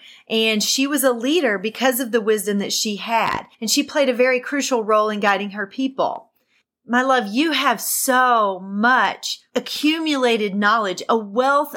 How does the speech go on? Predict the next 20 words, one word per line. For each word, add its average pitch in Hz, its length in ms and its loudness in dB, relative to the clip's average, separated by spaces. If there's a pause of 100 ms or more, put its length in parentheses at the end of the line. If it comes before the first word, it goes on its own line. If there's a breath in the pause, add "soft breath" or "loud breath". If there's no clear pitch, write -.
of 185 280 -2
life 240 360 2
experiences 226 920 -4
and 185 200 -12
wisdom 220 680 -2
that 226 160 0
you 254 320 0
have 277 420 0
inside 240 480 0
of 196 120 -6
you. 175 320 -6 (180)
You 269 240 2
can 403 160 0
do 330 340 2
something 285 420 2
with 202 260 -2
that. 160 280 2
You 285 200 0
can 339 200 -2
use 294 500 -2